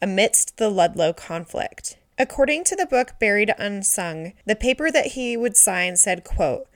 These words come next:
"It is my intention in good faith to become a citizen of the United States of America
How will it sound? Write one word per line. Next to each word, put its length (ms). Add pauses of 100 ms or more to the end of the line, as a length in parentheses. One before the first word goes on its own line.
(100)
"It 140
is 160
my 140
intention 600
in 220
good 240
faith 440
to 120
become 320
a 40
citizen 580
of 160
the 80
United 480
States 280
of 120
America 640